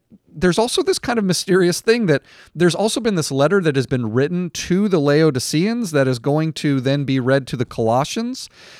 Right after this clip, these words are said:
And whether or not this is a letter that is written specifically to La-, to the Laodiceans, or whether the letter coming from Laodicea is this encyclical, like this, this,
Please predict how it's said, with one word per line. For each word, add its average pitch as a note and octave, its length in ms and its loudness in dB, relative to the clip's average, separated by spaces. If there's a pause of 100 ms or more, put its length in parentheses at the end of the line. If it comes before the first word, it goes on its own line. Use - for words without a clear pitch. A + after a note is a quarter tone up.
(280)
And E3+ 240 2
whether A#3+ 240 4
or A#3+ 80 2
not F3 420 2
this D3+ 260 -2
is D3 140 -2
a D3 120 2
letter D3 320 4
that C3 120 0
is B2 120 0
written C3 160 -4
specifically C#3 800 -4
to - 120 -4
La-, B2+ 260 0
to - 160 -6
the A#2 100 0
Laodiceans, A#2+ 640 0
or G3+ 300 6
whether D#3 380 2 (800)
the D3+ 140 4
letter D#3+ 340 6
coming E3+ 340 -2
from C#3+ 220 -2
Laodicea C#3 720 0
is D3+ 220 0
this C3+ 260 0
encyclical, B2+ 880 -2
like A2 240 -2
this, - 260 -2
this, A#2 300 -6